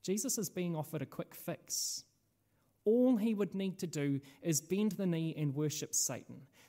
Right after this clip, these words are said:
There would be no pain, no rejection, no death. Can you imagine the weight of that temptation on our Lord, who knew what he was going to endure on the cross? What sustained him at that moment?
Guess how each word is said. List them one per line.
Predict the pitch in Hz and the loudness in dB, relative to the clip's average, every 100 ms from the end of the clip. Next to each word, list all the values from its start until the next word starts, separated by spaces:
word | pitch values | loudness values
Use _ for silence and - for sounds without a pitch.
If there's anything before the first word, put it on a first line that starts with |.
| - | 2
There | 185 | 4
would | 170 | 4
be | 165 156 | 2 0
no | 165 226 262 | 2 2 0
pain, | - 156 131 120 127 - | -2 -8 -8 -10 -14 -10
no | 165 175 | 0 4
rejection, | 233 247 240 - 147 - - 123 120 147 | 4 4 0 0 -4 -4 -8 -8 -10 -4
no | 165 220 262 | 2 4 4
death. | - 156 135 - - - _ _ _ _ _ _ _ _ _ _ _ _ _ | 2 -4 -6 -16 -20 -20 _ _ _ _ _ _ _ _ _ _ _ _ _
Can | - 320 | -2 0
you | |
imagine | 302 208 202 208 180 | 2 2 0 0 2
the | 143 | 2
weight | 131 156 170 - - - | 0 -2 -4 -4 -12 -4
of | 151 135 | -4 -2
that | 165 - | -6 -6
temptation | - 156 - - 139 135 143 131 | -6 -6 -6 -6 -6 -4 -4 -4
on | 143 131 | -4 -4
our | 131 123 | -4 -4
Lord, | 123 123 120 127 - - - - - | -6 -6 -8 -12 -16 -18 -20 -20 0
who | 214 208 | 4 6
knew | 202 208 233 277 262 | 6 8 8 10 8
what | 170 170 | 6 2
he | - 202 | 0 0
was | 175 | 0
going | - 175 160 | 2 2 2
to | 165 | 4
endure | 156 147 156 143 143 | 4 4 2 2 2
on | 135 | 0
the | |
cross? | 127 - - 135 - - - - - _ _ _ _ _ _ _ _ _ _ _ _ - | -4 -8 -8 -2 0 0 -2 -6 -14 _ _ _ _ _ _ _ _ _ _ _ _ -4
What | 294 - | -2 0
sustained | - 302 - - 190 247 254 | 0 0 0 -2 2 4 4
him | 214 196 | 4 2
at | 170 | 0
that | 170 | -4
moment? | 156 147 131 120 | -2 -2 -2 -6